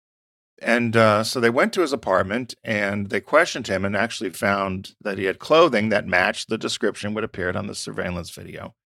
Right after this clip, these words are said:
He denied it was him until they had a search warrant. They went in and, uh, then brought him in for a lineup. And so some of the people that he had harassed at the Kum and Go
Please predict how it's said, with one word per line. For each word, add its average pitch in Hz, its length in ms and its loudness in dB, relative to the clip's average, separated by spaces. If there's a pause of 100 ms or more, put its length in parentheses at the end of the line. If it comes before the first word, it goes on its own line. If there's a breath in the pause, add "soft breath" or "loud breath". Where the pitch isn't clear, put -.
(540)
He 175 140 -6
denied 151 360 6
it 226 60 2
was - 180 -2
him 117 200 4
until 117 360 0
they 104 160 4
had 104 140 4
a 95 40 -4
search 123 360 0
warrant. 104 300 0
They 101 80 0
went 95 240 2
in 95 300 2 (760)
and, 98 340 -2
uh, 90 300 0
then 98 160 0
brought 123 240 6
him 131 100 2
in 123 140 2
for - 140 -4
a 90 60 4
lineup. 95 500 4 (380)
And - 180 -10
so - 180 -4
some 113 180 -2
of 110 80 4
the 107 60 0
people 104 320 -4
that 92 160 2
he 95 80 2
had 92 100 0
harassed 95 420 2
at 90 80 -10
the - 60 -18
Kum 82 240 -8
and 82 80 -14
Go 78 220 -8